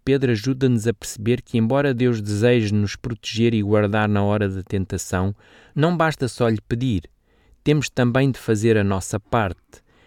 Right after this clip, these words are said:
Temos de vigiar e orar, seguir o que Jesus propõe e não o nosso caminho. Temos de estar ligados ao Pai e afastados da comunhão com o mundo.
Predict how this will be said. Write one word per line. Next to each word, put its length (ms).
Temos 260
de 140
vigiar 640
e 100
orar, 560
seguir 460
o 80
que 140
Jesus 340
propõe 640
e 20
não 320
o 40
nosso 360
caminho. 640
Temos 280
de 60
estar 360
ligados 560
ao 120
Pai 340
e 160
afastados 640
da 100
comunhão 540
com 220
o 60
mundo. 540